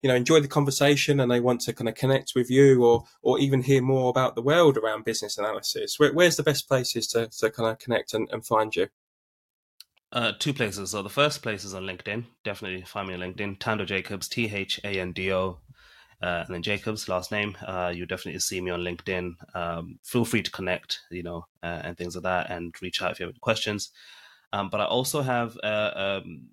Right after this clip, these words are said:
Speaker 2: I try my best to kind of make sense of the world of business analysis, uh, on a website called inside business analysis dot com. And, um, on there, you can just go to it and just kind of, yeah, see, see what's going on in the world of business analysis.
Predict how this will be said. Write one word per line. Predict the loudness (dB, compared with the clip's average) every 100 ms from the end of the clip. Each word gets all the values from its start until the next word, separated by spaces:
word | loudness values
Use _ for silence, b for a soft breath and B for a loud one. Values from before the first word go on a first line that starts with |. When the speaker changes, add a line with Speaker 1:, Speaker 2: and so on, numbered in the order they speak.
| _
Speaker 2:
I | -12
try | -2 0
my | 0
best | -4 -8
to | -10
kind | -10 -10
of | -10 -10
make | -10 -6
sense | -6 -4 -6
of | -10
the | -10
world | -8 -8
of | -8
business | -10 -10
analysis, | -6 -6 -4 -4 -4 -6
uh, | -6 -6 -4
on | -6 -8 -10
a | -8
website | -6 -6 -6 -8
called | -8 -8 -6
inside | -6 -2 -2 -2 -6 -8 _
business | -10 -8 -8 -8
analysis | -8 -4 -4 -2 -4 -4 -4 -4 -6 _
dot | -8 -8
com. | -6 -6 -6 b b b b b b -14
And, | -10 -8 -6
um, | -4 -2 -4 -6 -10 _ _ -6
on | -4 0
there, | 0
you | 0 -2
can | -10 -10
just | -8 -6 -6 -8 -14 _
go | -2
to | -2 0
it | -2 -2
and | -6 -10
just | -12
kind | -8 -8
of, | -10 -16 _ _ _
yeah, | -10 -6
see, | -6 -6 -8
see | -4 -4
what's | -2 -4
going | -4 -4 -4
on | -6
in | -6
the |
world | -4 -6
of | -6 -10
business | -10 -8 -6
analysis. | -2 -2 -2 -6 -8 -12